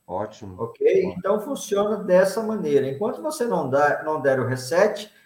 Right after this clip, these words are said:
Speaker 2: mesmo calibrando o pneu, ele pode tá indicando lá a informação que o pneu está,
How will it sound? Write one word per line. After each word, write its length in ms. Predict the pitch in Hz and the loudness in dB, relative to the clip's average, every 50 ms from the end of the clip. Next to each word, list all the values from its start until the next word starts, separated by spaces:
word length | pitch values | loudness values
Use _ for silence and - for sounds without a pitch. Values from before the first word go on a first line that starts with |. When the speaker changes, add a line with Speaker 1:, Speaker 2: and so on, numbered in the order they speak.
| _ _ - | _ _ -8
Speaker 2:
mesmo 720 | 147 165 180 202 214 226 233 233 - 175 170 180 175 175 | 0 8 12 12 12 12 12 12 10 8 6 0 -2 -2
calibrando 680 | 175 160 156 151 147 139 120 123 131 147 156 156 139 139 | -2 0 0 0 -2 -4 -2 0 0 0 0 0 -4 -6
o 40 | - | -8
pneu, 760 | - 123 113 113 113 120 143 165 190 208 214 - - - - _ _ | -8 -10 -10 -8 -4 -4 -2 0 0 -2 -2 -4 -8 -12 -20 _ _
ele 260 | - 156 160 160 202 | -8 -8 -8 -6 -8
pode 400 | - - - - 180 180 180 - - | -10 -8 -4 -2 -2 -2 -2 -6 -6
tá 200 | - 190 190 220 | -6 -4 -4 -4
indicando 580 | 220 214 - 240 - - - 190 202 220 226 | -4 -6 -8 -12 -10 -8 -6 -6 -2 -2 -2
lá 440 | 208 - - 196 202 226 240 240 247 | 0 0 0 0 0 -2 -2 -4 -6
a 60 | 254 262 | -10 -12
informação 880 | - - - 262 285 320 339 349 - - 208 196 202 220 247 - - - _ _ _ _ _ _ | -14 -14 -14 -12 -10 -10 -10 -10 -8 -6 -2 -2 0 0 -2 -4 -8 -14 _ _ _ _ _ _
que 80 | 208 | -8
o 40 | 202 180 | -4 0
pneu 340 | 202 208 185 175 180 190 | 0 0 2 2 2 2
está, 800 | 202 196 202 - 175 170 170 180 185 196 214 - - - - - | 2 2 0 -2 0 0 2 2 2 2 0 -2 -4 -10 -14 -20